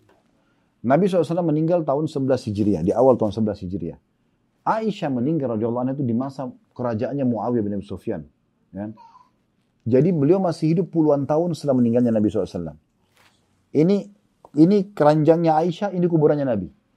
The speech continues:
Satu ruangan. Belum ada satu riwayat pun Aisyah mengatakan, "Wahai muslimin, ambil tanah kuburannya Nabi, ini berkah." Nggak ada, nggak pernah dinukil kisah itu.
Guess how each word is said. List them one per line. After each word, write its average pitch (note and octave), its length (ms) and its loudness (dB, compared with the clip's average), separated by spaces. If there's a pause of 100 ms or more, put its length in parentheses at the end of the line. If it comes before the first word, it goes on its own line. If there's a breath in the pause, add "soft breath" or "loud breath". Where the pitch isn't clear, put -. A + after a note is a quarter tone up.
(340)
Satu D3+ 320 -4
ruangan. D#3 480 0 (1400)
Belum F3+ 260 8
ada G3 240 0
satu G3+ 380 -2
riwayat E3 420 0
pun F#3+ 220 -4
Aisyah D#3+ 340 -4
mengatakan, D3 400 -4
"Wahai D3 160 -2
muslimin, D3+ 380 -4
ambil D#3+ 260 0
tanah C#3+ 220 0
kuburannya C#3 420 -4
Nabi, C3+ 240 -4
ini B2 80 -2
berkah." A2+ 320 -6 (1120)
Nggak G#2+ 140 -4
ada, D3 180 2
nggak G#2+ 220 0
pernah D3+ 160 -4
dinukil G#2+ 400 -4
kisah - 240 -12
itu. - 80 -20